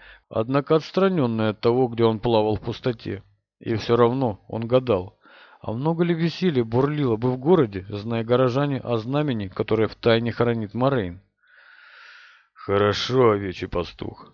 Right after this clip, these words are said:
Страж, облокотившись на перила сложенными на груди руками, придирчиво наблюдал за юношей. «Действуешь ты хорошо, но не торопись так. Нельзя стать мастером клинка за несколько недель».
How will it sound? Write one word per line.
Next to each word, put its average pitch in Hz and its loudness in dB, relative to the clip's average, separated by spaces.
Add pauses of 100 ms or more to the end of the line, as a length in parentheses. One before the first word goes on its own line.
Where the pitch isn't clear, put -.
Страж, 117 0
облокотившись 120 -2
на 123 -2
перила 123 2
сложенными 123 0
на 123 -2
груди 120 0
руками, 127 2
придирчиво 113 -2
наблюдал 101 -2
за 101 -4
юношей. 95 -8 (180)
«Действуешь 120 -2
ты 107 -4
хорошо, 117 0 (120)
но 90 -10
не 101 -6
торопись 113 0
так. - -8 (400)
Нельзя 127 4
стать 98 -2
мастером 104 -2
клинка 117 -2
за 92 -4
несколько 95 -8
недель». 104 -8